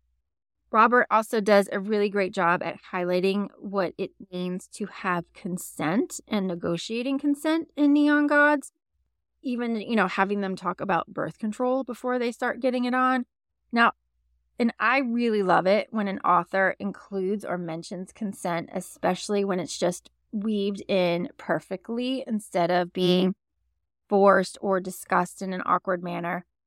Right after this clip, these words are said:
So well done, Katie Robert, for that aspect. And thank you for the exhibition kink of Hades and Persephone. I loved it. If you haven't checked out Neon Gods, I highly recommend it, as well as the entire series.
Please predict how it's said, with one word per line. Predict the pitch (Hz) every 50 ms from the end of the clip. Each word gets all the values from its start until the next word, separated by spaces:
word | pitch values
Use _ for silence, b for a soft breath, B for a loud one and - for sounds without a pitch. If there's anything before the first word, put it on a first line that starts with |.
| _ _ _ _
So | - - - - 208 190 185 185 185 190 185 - -
well | - 214 233 240 247 254
done, | 226 214 214 202 165 175 175 175 - -
Katie | - - 196 190 190 185
Robert, | - 151 156 151 151 160 165 - _
for | 196 185
that | 180 175 180 - - - _ _ _ _ _ -
aspect. | 175 165 165 - - - - - - - - -
And | - 190 175 180 -
thank | - 233 240 226 -
you | 254 233 226 240
for | - - 240 208
the | 185 185 185 185 - -
exhibition | 285 294 - - 320 262 269 269 - 247 233 220
kink | - - 208 196 196 - - -
of | - 196 185 185 214
Hades | 233 226 - 247 233 214 226 226 226 208 -
and | - 190 185 180
Persephone. | - 185 190 - - 208 - - - 175 170 170 170 175 220 -
I | - - 196 202 202 202 208 202 -
loved | - 185 180 - 170 175 170
it. | 180 175 175 - - _ _ _ _ _ _ _ _ _
If | 220 196 190
you | 196 196
haven't | 185 - 285 277 277 277 233 214
checked | - 254 226 - 226
out | 208 196 -
Neon | 214 208 196 190 190 190 185
Gods, | 180 185 185 180 175 - - -
I | - -
highly | 185 - - 226 220 226 220
recommend | 208 196 - - 196 190 180 180 180 180
it, | 180 180 175 - - -
as | - 196 190
well | 196 190 190 - -
as | - 185 -
the | - 185 175 - -
entire | - 180 - - - - 170 175 175 175 - -
series. | - - - - - 175 - - - - - 208 -